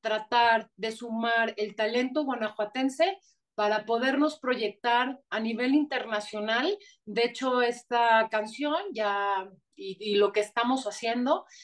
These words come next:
ya se presentó en el Consulado de México en Canadá, así como también la embajada. Ellos ya conocen el trabajo que estamos haciendo como mexicanos en Canadá, además de que ya nos están tomando en cuenta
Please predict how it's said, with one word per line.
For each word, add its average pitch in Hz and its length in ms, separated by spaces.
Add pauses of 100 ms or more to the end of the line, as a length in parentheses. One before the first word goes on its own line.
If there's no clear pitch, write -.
(140)
ya 214 220
se 233 140
presentó 214 880
en 208 100
el 190 200
Consulado 214 560
de 208 100
México 208 400
en 196 80
Canadá, 202 500
así 214 300
como 208 280
también 202 480
la 196 80
embajada. 190 600 (320)
Ellos 208 360
ya 190 220
conocen 220 640
el 175 100
trabajo 196 460
que 180 80
estamos 196 380
haciendo 202 500 (260)
como 208 260
mexicanos 214 720
en 196 140
Canadá, 185 540 (320)
además 202 400
de 220 140
que 190 100
ya 196 120
nos 202 200
están 196 300
tomando 196 360
en 196 100
cuenta 190 540